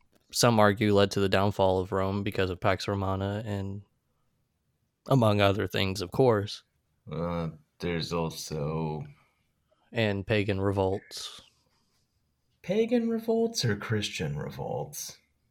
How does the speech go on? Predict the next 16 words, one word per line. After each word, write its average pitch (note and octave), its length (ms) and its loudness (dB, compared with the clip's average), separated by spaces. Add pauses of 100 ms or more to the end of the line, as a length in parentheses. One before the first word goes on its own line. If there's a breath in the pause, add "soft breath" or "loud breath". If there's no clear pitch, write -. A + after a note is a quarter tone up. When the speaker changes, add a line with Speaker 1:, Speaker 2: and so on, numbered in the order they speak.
(520)
Speaker 1:
Well, C4+ 120 2
I A#3 40 4
mean, G3+ 200 6
when F3+ 140 2
Christianity D#3+ 520 2
becomes B2+ 480 0
the A2+ 200 0
primary A#2+ 480 6
religion G#2 480 6
and G2+ 100 4
you've G#2 140 2
been G#2 160 2
worshiping G2 720 2
Jupiter G2+ 540 0
for, F#2+ 380 -2 (640)
what, F#2 280 0